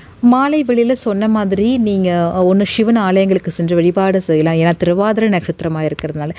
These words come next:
இல்ல, நான் வந்து வீட்ல இருந்தே பூஜை பண்ணிக்கிறேன் அப்படின்னு நினைச்சீங்கன்னா, வீட்ல இருக்கக்கூடிய சிவபெருமானுடைய படத்தை பார்த்து, "ஓம் நமக்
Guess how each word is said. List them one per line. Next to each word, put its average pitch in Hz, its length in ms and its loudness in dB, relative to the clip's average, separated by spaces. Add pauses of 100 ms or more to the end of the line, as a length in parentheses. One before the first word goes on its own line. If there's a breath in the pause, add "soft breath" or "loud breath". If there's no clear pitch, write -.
(300 loud breath)
இல்ல, 196 220 2
நான் 175 180 -2
வந்து 170 500 2
வீட்ல 190 340 0
இருந்தே 156 260 -2
பூஜை 180 300 -2
பண்ணிக்கிறேன் 156 360 -2
அப்படின்னு 139 340 -4
நினைச்சீங்கன்னா, 170 320 -2
வீட்ல 226 280 0
இருக்கக்கூடிய 175 280 0
சிவபெருமானுடைய 190 800 0
படத்தை 147 400 -6
பார்த்து, - 320 -10 (360 loud breath)
"ஓம் 208 680 2
நமக் 185 460 -6